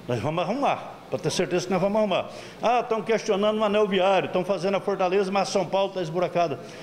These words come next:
A nossa equipe tá hoje na Avenida São Paulo, tá tapando os buracos na Avenida São Paulo.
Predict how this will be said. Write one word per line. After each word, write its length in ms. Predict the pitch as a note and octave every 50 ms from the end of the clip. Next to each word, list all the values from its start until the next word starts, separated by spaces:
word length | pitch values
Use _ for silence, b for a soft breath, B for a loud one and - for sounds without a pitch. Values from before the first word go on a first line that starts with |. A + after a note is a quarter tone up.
| B B B -
A 60 | A2+
nossa 260 | A#2+ C#3+ C3+ - -
equipe 280 | C#3 - - E3 D#3+ -
tá 160 | - F3+ F3+
hoje 360 | D3+ C#3+ D#3 F3+ G3 G3 D#3
na 100 | D#3+ E3
Avenida 340 | D3+ D3 C#3+ C#3 D3 C3+ B2+
São 200 | - - C3 A2
Paulo, 460 | F#2+ - A2 A#2 C3 D#3 F#3 F3+ - B B B B B B B -
tá 100 | - C#3+
tapando 540 | - - F#3 E3+ - - - D#3+ F#3 G3+ G#3
os 80 | F3 C3+
buracos 400 | D3 D3+ D3+ E3 E3+ E3 E3 D3
na 60 | C#3
Avenida 340 | C3 C#3+ C#3+ C#3 C#3+ C3+ A#2+
São 180 | - - A2+
Paulo. 380 | F#2+ - A#2+ C3+ D#3 F3 F3 -